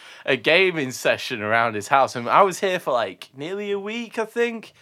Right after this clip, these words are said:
Speaker 1: Something like that.
Speaker 2: And towards the end of it, right, so Max has a T V on one side of his room, then he has some monitors on the other side. So I was sat on the monitors on his gaming chair, and, well, it's not a gaming chair, it's his desk chair, but
Speaker 1: Oi.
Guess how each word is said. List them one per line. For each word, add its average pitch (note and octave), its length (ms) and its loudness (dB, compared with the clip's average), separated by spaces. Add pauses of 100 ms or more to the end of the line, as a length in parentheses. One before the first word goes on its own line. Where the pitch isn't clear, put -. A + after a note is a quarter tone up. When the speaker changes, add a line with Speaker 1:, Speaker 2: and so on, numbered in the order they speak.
(160)
Speaker 1:
Something G2+ 280 -14
like F2+ 160 -12
that. G2+ 140 -4
Speaker 2:
And D#3 160 0
towards E3+ 460 0
the D3+ 100 -2
end F3+ 160 0
of C3 60 -12
it, F#2 120 -6
right, E2 280 -6
so A#2+ 180 -6
Max D#3+ 340 0
has C#3 420 2
a B2+ 80 -10
T G#3 280 -6
V F#3+ 120 -4
on F3 140 -2
one D3+ 240 -2
side G2+ 320 -2
of F#2 80 -10
his F2+ 120 -16
room, F2+ 200 -10
then G2 120 -8
he B2 60 -6
has A#2 140 -6
some A2+ 240 -10
monitors A#2+ 460 0
on F#2+ 140 -8
the F#2+ 120 -8
other G#2 180 -8
side. F2+ 320 -6
So - 120 -4
I D3+ 120 0
was F3+ 140 -10
sat - 280 -4
on C#3+ 160 -8
the C3 80 -12
monitors A#2+ 760 -4 (560)
on A2+ 120 -8
his G#2 140 -12
gaming C#3+ 520 -6
chair, E2+ 400 -10 (600)
and, A#2+ 440 -6
well, G#2 140 -6
it's - 120 -12
not G#2+ 100 -4
a E2+ 40 -12
gaming F#2 360 -6
chair, F2+ 240 -10
it's F2+ 100 -14
his F2+ 140 -16 (260)
desk - 400 -10
chair, - 400 -6
but D3+ 240 4 (340)
Speaker 1:
Oi. F#3 640 6